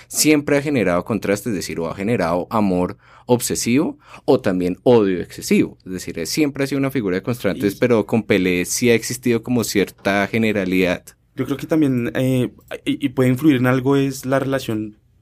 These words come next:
Speaker 2: de temporalidad en que Pelé la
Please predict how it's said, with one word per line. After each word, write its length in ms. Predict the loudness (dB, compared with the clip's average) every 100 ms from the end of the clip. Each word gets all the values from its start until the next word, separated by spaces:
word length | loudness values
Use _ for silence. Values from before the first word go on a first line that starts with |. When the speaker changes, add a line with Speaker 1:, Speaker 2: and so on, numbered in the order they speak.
| _
Speaker 2:
de 120 | -6
temporalidad 680 | -2 -4 2 2 4 0 0
en 120 | -4
que 120 | -4
Pelé 440 | -2 0 2 0 -2 _ _ _ _ _ _ _
la 240 | -2 -2